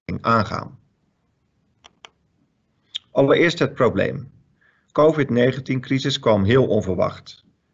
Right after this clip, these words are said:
En van het een op het andere moment zaten we in een situatie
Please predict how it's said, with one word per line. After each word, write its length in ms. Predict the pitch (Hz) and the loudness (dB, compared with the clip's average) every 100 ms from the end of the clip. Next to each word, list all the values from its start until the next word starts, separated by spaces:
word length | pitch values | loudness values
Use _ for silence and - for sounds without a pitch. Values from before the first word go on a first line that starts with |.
| _ _ _ | _ _ _
En 260 | 120 139 139 | 0 2 0
van 180 | - 127 | -2 0
het 120 | 123 | 0
een 260 | - 151 165 | 2 2 4
op 160 | 104 104 | 0 -2
het 120 | - | -2
andere 280 | 117 131 113 | 0 2 2
moment 460 | 104 104 107 110 | 2 4 2 0
zaten 460 | - 107 104 98 95 | 0 2 2 0 0
we 160 | 92 | 0
in 200 | 85 92 95 90 - _ _ | -2 -2 -2 -6 -14 _ _
een 80 | 113 | -6
situatie 840 | 120 113 123 151 151 143 135 139 | -4 2 4 2 0 -4 -6 -8